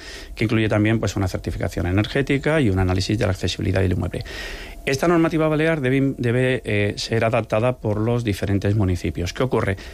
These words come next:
A día de hoy, ordenanza municipal, solo hay, eh, cinco, si cuento bien, eh, eh, municipios. Palma, Manacor, Inca, eh, Marrachí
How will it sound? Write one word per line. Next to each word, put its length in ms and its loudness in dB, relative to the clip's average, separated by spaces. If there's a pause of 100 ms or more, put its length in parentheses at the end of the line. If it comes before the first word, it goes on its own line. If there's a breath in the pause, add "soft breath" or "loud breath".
(220 loud breath)
A 80 0
día 220 4
de 80 2
hoy, 120 2
ordenanza 460 2
municipal, 800 2
solo 460 0
hay, 400 2
eh, 400 0 (120)
cinco, 340 0
si 120 0
cuento 260 0
bien, 300 2
eh, 240 0
eh, 200 -2
municipios. 680 -2
Palma, 380 2
Manacor, 480 2
Inca, 500 2 (500 loud breath)
eh, 280 2
Marrachí 720 2